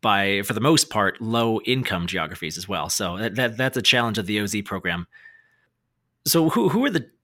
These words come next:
different types of investors who may prefer a ten thirty-one exchange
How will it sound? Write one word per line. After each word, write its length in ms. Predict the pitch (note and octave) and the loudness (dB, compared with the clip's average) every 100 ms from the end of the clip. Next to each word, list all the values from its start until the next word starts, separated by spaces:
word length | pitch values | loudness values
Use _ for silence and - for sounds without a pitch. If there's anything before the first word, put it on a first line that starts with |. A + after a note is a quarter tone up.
| C3 | -2
different 400 | D#3 D#3 C#3 - | 0 2 -2 -2
types 540 | - C3 C3+ - - - | 0 0 0 -2 -4 0
of 560 | A#2+ A#2 A2+ A2 G2+ - _ _ | 0 2 0 -4 -10 -18 _ _
investors 680 | A#2 G#2+ A2 A2+ - G2+ G#2 | 0 2 2 2 0 0 2
who 140 | A#2 | 0
may 680 | A2 A2 A2 G#2+ G#2+ G#2+ G2+ _ | 0 2 2 0 0 -2 -6 _
prefer 560 | - C3+ - C3+ B2 B2 | -4 -4 -2 0 2 2
a 60 | A2+ | 2
ten 280 | - A#2+ | 0 -2
thirty-one 360 | A#2 A2 G2+ G#2+ | 0 0 0 -2
exchange 760 | G#2+ - A2+ G2 F#2+ G2+ - | 0 -2 0 -2 -2 -4 -6